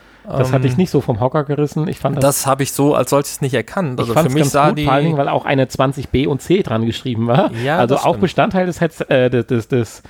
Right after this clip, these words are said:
Speaker 1: des Patentantrages ist.
Speaker 2: Für mich sah es nicht so viel anders aus, aber, ähm, gut, dadurch, dass da zwanzig B und C dran steht oder A und B oder was auch immer,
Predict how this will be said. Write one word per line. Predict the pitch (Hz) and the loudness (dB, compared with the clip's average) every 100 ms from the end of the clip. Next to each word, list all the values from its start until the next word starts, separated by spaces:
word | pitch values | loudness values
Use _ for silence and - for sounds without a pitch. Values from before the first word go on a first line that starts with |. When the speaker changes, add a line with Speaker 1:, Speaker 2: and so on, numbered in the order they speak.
| - - - - | -20 -20 -20 -10
Speaker 1:
des | 120 | -4
Patentantrages | 143 160 180 165 135 110 110 120 - | 0 0 0 -2 0 0 0 -2 -2
ist. | - - - | -4 -4 -10
Speaker 2:
Für | - 120 | -6 -2
mich | 147 | 0
sah | - 135 | 2 0
es | 143 | 0
nicht | 151 - | -4 -4
so | 139 | -4
viel | - 139 | -4 -4
anders | - 117 104 | 0 2 2
aus, | - 107 160 - | 2 2 2 0
aber, | 113 123 131 131 127 - - 120 | 0 2 2 2 0 -6 -8 -2
ähm, | 123 127 127 127 123 - 196 - - | 0 0 0 0 -2 -2 -4 -6 -2
gut, | 113 - - _ | -4 -4 -16 _
dadurch, | - 117 120 | 0 0 0
dass | - - | -2 0
da | 123 117 104 - | 2 2 0 -4
zwanzig | - 123 - - | -2 -2 -4 -4
B | 113 120 | 2 2
und | - 113 | 2 -2
C | - 107 110 | 0 2 2
dran | - 113 | 0 -4
steht | - 123 - | -4 -6 -4
oder | - 107 | -2 0
A | 95 110 | 2 0
und | 104 | 0
B | 110 113 | -2 0
oder | - 120 | 0 -2
was | 120 | -2
auch | - | -2
immer, | 107 107 | 0 0